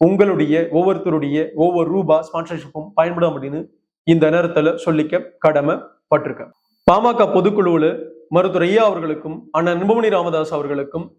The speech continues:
ஜனநாயக முறையில ஒரு கருத்து மோதல் ஏற்பட்டது. அந்த கருத்து மோதலை பற்றி ஒரு நெறியாளர்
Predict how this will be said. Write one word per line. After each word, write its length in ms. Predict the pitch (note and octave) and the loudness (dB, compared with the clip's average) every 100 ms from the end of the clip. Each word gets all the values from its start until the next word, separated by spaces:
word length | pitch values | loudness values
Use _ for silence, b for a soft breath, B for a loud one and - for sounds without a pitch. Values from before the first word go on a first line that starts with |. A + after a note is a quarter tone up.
| C3 | 0
ஜனநாயக 500 | F3+ A3 A#3 G#3 F3+ | 2 4 2 2 0
முறையில 340 | D#3+ D3+ D3 D3+ - | -2 -2 0 -2 -2
ஒரு 180 | D3 C#3+ | -6 -2
கருத்து 340 | E3+ G3+ A#3 | 0 0 0
மோதல் 280 | F3+ D#3+ D3 | -2 -2 -2
ஏற்பட்டது. 520 | D#3+ - D3 C#3+ D3 F#3+ - B B B | -4 -6 -8 -6 -8 -8 -10 B B B
அந்த 180 | D3 E3+ | 0 2
கருத்து 360 | F3 G#3 C4 A#3 | 4 2 2 2
மோதலை 340 | G3+ G#3 G3 | 2 2 0
பற்றி 320 | E3 D#3+ - G3 F#3 | -2 -6 -8 -10 -4
ஒரு 160 | D#3 D3+ | -2 0
நெறியாளர் 560 | F3+ A3+ G3 D#3 E3 | 2 2 2 0 -6